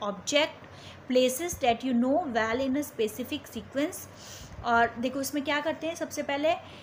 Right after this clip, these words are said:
जितने भी object हैं जिनको हम क्या करना चाह रहे हैं, specific sequence में, अ, learn करना चाह रहे हैं, उनको visualize करते हैं। ठीक है, imagine the objects you want to remember and associate them one by one to the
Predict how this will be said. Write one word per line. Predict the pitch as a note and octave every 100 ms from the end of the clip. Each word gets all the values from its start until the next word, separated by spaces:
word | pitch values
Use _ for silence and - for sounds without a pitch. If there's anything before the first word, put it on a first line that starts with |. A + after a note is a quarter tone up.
| - A3
जितने | C#4 - C#4 D#4+
भी | C4+ F4
object | F4+ - A#3 - D4+ C#4 -
हैं | A#3+ F#3+ - - G#3
जिनको | B3+ B3+ D#4+
हम | D#4+
क्या | D4+ D4
करना | C4+ C4+ C4+
चाह | C4+ C4+
रहे | A#3 A#3+
हैं, | D4+ C#4+
specific | B3 A#3+ A#3 C4+ C4 D4
sequence | - A#3 - B3+ C4 -
में, | C#4+ D#4+ - - - -
अ, | - A3+ A3+ -
learn | B3 B3 C#4
करना | C#4+ B3+ C4
चाह | B3+ A#3+
रहे | B3+
हैं, | C#4
उनको | C#4+
visualize | C4 A#3+ B3 B3+ B3+ C#4+
करते | - G3+ - F#3
हैं। | F#3
ठीक | C#4 C#4+
है, | E4+ -
imagine | B3+ B3+ C4+ E4+
the | F4 D#4+
objects | A#3 D4 D#4 -
you | D4 A3
want | A3+ C4
to | D#4
remember | B3 A3+ G#3+ A#3+
and | D4+ A3
associate | G#3+ G#3 B3 A3 C#4+ E4 D#4+ A3
them | A3+ G3+ G#3+
one | C4 D#4
by | B3+ A3 G3
one | A#3+ D4 D4+
to |
the | B3